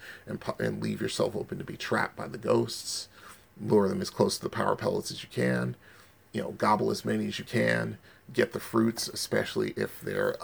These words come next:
uh, high value, sco-, high score value, like at least a thousand points. You know, it's at a thousand points, it's more or less worth the risk to go chasing after it,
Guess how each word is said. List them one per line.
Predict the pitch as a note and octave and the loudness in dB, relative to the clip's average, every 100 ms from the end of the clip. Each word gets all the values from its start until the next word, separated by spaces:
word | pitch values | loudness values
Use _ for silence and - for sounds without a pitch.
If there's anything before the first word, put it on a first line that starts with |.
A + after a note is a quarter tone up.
| - | -6
uh, | - G#2 - - | -2 0 -2 -6
high | - G#2+ G2+ G2+ | -6 -4 0 -2
value, | - F#2+ G#2 G#2+ A2 G#2 G2 | -2 -2 -2 -4 -6 -8 -8
sco-, | - - - | -8 -6 -6
high | G#2 G#2 | -4 -4
score | G2 - A2 A2 | -4 0 2 2
value, | G#2+ G#2+ G#2 G#2 G#2 G#2+ - - - - | 0 -2 -2 -2 -4 -6 -16 -20 -16 -12
like | - | -6
at | - - | -6 -4
least | G#2+ A2 G#2+ - - | -2 -2 -2 -6 -6
a | |
thousand | - A2 A2+ A2+ - | 2 2 2 -2 -4
points. | A2+ G#2+ - - - - - - - - | -4 -4 -6 -10 -12 -14 -20 -20 -20 -6
You | A2+ | -4
know, | - F#3+ - | -2 -4 -2
it's | - - - - - - - | -2 -2 -8 -16 -20 -20 -2
at | B2+ A2+ | 2 2
a | |
thousand | A2+ A#2 A#2 A2 A2 | 4 6 6 2 -4
points, | A2+ G#2+ - - | -2 -2 -2 -6
it's | - - - | -10 -14 -8
more | B2+ B2 A#1 | 0 4 4
or | |
less | G#2+ A2 - | 4 2 0
worth | A2 A2 - | 0 -2 -4
the | |
risk | G#2+ A2 - | -4 -4 -4
to | - | -6
go | G#2+ G#2 | -4 -4
chasing | G2+ A2 G#2+ - A2 | -4 -4 -4 -4 -2
after | A2 G#2+ G#2+ A2 | -2 -4 -4 -2
it, | - | -4